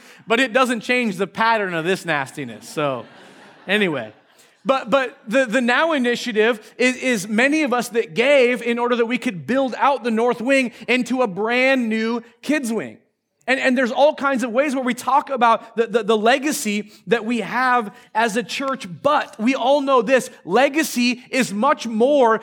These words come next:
than, than, like, buildings. In fact, legacy has to be much more than facilities. And just for the sake of the conversation, um, I'll just use my life, I guess, as an example. And I, I, I hate in some ways that this is, like, me, but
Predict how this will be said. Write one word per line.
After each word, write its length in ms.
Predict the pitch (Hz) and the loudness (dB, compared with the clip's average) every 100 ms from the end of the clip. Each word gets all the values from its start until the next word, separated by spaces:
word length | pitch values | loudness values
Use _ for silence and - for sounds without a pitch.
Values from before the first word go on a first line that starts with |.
| - | -2
than, 260 | 214 247 226 | 0 0 0
than, 180 | 247 226 | -2 2
like, 480 | 214 - - 127 | 0 -2 -20 0
buildings. 760 | 214 247 214 180 120 110 - - _ _ _ _ _ _ _ _ _ | 2 4 2 -2 -4 -12 -16 -20 _ _ _ _ _ _ _ _ _
In 180 | 220 214 | -2 -2
fact, 580 | - 262 302 226 220 - _ _ | 2 4 4 2 -2 -12 _ _
legacy 500 | 202 277 285 - 254 | 0 2 2 -2 -2
has 400 | 175 - 254 - | -2 0 0 0
to 120 | - | -2
be 140 | 233 233 | 0 0
much 300 | 202 226 190 | 2 0 -2
more 240 | 202 220 | 0 0
than 120 | 214 208 | 0 -4
facilities. 640 | 185 - 277 302 214 208 - - | -6 -4 0 2 2 0 -6 -6
And 160 | 226 226 | -2 0
just 180 | 311 - | 0 0
for 120 | 349 | -2
the 120 | 302 | -2
sake 260 | - 262 262 | 0 -2 0
of 60 | |
the 80 | 240 | -4
conversation, 720 | 233 220 202 233 247 208 185 - - - | -4 -4 -2 0 0 -2 -4 -6 -12 0
um, 280 | 196 170 160 | 0 0 -2
I'll 140 | 214 254 | -2 0
just 240 | 277 208 | -2 -4
use 240 | 240 202 | -2 -2
my 260 | 190 190 254 | 0 2 4
life, 260 | 220 202 214 | 4 2 0
I 60 | |
guess, 200 | 190 214 | 0 -2
as 100 | 208 | -2
an 100 | 208 | -4
example. 480 | 180 180 214 214 208 | -2 0 0 0 -2
And 80 | 185 | -2
I, 520 | 175 180 180 185 190 | -6 -10 -6 -4 -4
I, 80 | 180 | -2
I 40 | 175 | 0
hate 280 | 226 240 | 0 -2
in 100 | 185 | -6
some 160 | 175 208 | -8 -4
ways 160 | 196 170 | -2 -2
that 60 | |
this 80 | 180 | -4
is, 60 | 156 | -6
like, 280 | 139 117 | -8 -8
me, 280 | 160 214 208 | -2 0 2
but 220 | 175 185 | 2 0